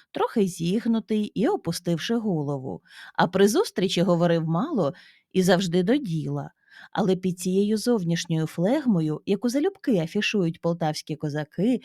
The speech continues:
та дядьки цілої України, крився простий, незламний характер, буйний темперамент та глибока відданість усьому українському,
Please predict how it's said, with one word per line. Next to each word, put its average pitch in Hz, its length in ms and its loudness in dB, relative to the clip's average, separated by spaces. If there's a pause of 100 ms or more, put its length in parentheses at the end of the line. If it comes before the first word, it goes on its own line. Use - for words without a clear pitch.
(180)
та 175 120 2
дядьки 175 400 0
цілої 156 480 0
України, 170 760 -2 (360)
крився 170 420 0
простий, 208 680 -2 (280)
незламний 208 520 4
характер, 202 760 -4 (320)
буйний 180 360 4
темперамент 170 840 0 (300)
та 247 100 -2 (160)
глибока 175 500 2
відданість 214 800 0
усьому 165 640 -2
українському, 175 1080 -2